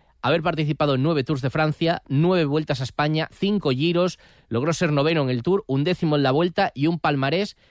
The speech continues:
que incluye cuatro victorias, una en la Vuelta a España, una en el Criterium del Dauphiné, una en el Tour de Lens y la general de la Vuelta a Murcia. Agradecía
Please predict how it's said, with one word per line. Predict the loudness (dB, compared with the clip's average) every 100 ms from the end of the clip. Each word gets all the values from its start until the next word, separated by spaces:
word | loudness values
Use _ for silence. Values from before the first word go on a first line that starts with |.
| _
que | -6
incluye | -2 0 0 -2 -8
cuatro | -2 -2 0 -2
victorias, | -2 -2 0 -2 -4 -10 _ _ -2
una | 0 2
en |
la | 2
Vuelta | 0 -2
a | -4
España, | -2 -2 -2 -6 -8
una | -4 -2 0
en |
el | -2
Criterium | -4 -4 0 0 0 0
del | 0
Dauphiné, | -2 0 0 -2 -8 -20 -20 -20 -4
una | -2 0
en | 0
el | 0
Tour | -2 0
de | 0
Lens | 0 -2 -10 -20 -20 -20 -20 -6
y | 0
la | 0 0
general | 0 0 2
de | 2
la |
Vuelta | 0 0 0
a |
Murcia. | -2 -2 -6 -12 -14 -20 -20 -20 -20 -20 -8
Agradecía | -4 -2 -2 0 -2 0 2 2